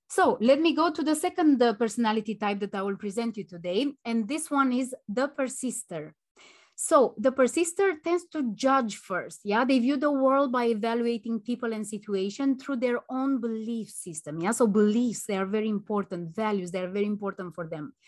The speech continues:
And they prize loyalty and commitment. As strengths, they are dedicated, observant, and conscientious.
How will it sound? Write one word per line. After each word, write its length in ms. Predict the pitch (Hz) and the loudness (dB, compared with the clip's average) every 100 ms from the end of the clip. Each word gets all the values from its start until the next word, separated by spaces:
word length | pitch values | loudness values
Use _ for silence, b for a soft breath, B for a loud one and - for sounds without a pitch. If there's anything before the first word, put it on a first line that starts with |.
| b b b - | b b b 2
And 140 | 240 | 6
they 100 | 233 | 6
prize 480 | 214 - 240 254 220 | 4 4 4 4 4
loyalty 480 | 226 233 226 208 214 | 4 4 4 2 0
and 140 | 208 | 0
commitment. 720 | 202 202 202 196 170 160 - _ _ _ _ b b b b - | 0 -2 -2 -4 -8 -10 -12 _ _ _ _ b b b b 0
As 280 | 233 262 - | 2 2 -2
strengths, 600 | - 220 185 269 302 - _ - | 0 2 6 4 2 -6 _ -4
they 200 | 214 214 | 0 4
are 340 | 202 196 - _ _ 180 | 4 2 -2 _ _ -4
dedicated, 800 | 185 226 254 254 240 240 233 - - | 0 0 0 0 -2 -2 -8 -8 -10
observant, 640 | 202 185 208 208 202 202 - | -8 -2 0 2 0 -2 -2
and 180 | 202 | -2
conscientious. 960 | 196 214 208 208 196 190 - 135 - - | -2 -2 -2 -2 -2 -2 -6 -12 -12 -16